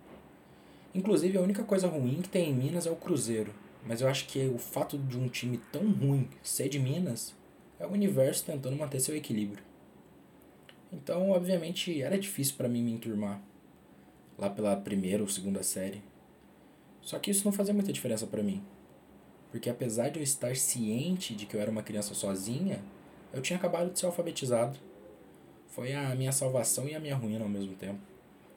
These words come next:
porque não importava se eu não tivesse amigos pra brincar de pega-pega ou pra pular corda, porque eu sempre podia sentar no chão do pátio e ser um observador impotente de todas as aventuras que estavam acontecendo nos livros que eu sempre estava lendo.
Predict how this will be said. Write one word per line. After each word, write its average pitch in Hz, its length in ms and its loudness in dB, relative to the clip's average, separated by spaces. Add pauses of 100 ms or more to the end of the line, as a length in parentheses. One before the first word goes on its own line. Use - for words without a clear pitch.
(120)
porque 135 160 -4
não 156 80 -4
importava 151 580 -2
se 135 100 -2
eu 117 40 -2
não 107 100 -4
tivesse 104 340 -2
amigos 101 260 2
pra 98 160 -4
brincar 98 280 -6
de 98 100 -8
pega-pega 101 680 0
ou 95 80 -4
pra 98 140 -2
pular 90 220 -6
corda, 90 440 -4 (800)
porque 139 200 -6
eu 143 60 2
sempre 156 280 -2
podia 123 300 -2
sentar 107 460 -2
no 208 80 2
chão 185 220 -2
do 170 80 -2
pátio - 520 -4 (840)
e 143 60 0
ser 139 160 4
um 156 160 -4
observador 139 760 4
impotente 175 1000 2
de 135 100 2
todas 135 300 -2
as 175 160 4
aventuras 143 500 2
que - 80 -8
estavam 151 260 0
acontecendo 139 800 -2 (120)
nos 143 200 -6
livros 131 380 0
que 156 100 -6
eu 143 100 2
sempre 123 280 -2
estava 139 260 -2
lendo. 110 320 -2